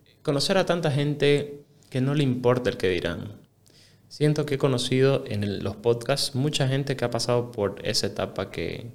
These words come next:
que a mí me faltaba pasar. De que, ¿por qué te debería importar?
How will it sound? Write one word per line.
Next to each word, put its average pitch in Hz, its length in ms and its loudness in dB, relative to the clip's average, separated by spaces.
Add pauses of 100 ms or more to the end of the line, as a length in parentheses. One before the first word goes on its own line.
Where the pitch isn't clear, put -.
que 90 80 -4
a - 20 0
mí 101 160 0
me 101 100 -2
faltaba 87 440 -4
pasar. - 480 -8 (800)
De 104 180 -6
que, 92 480 -2 (760)
¿por 107 120 -20
qué 127 120 -8
te - 120 -10
debería 113 220 -4
importar? - 560 -10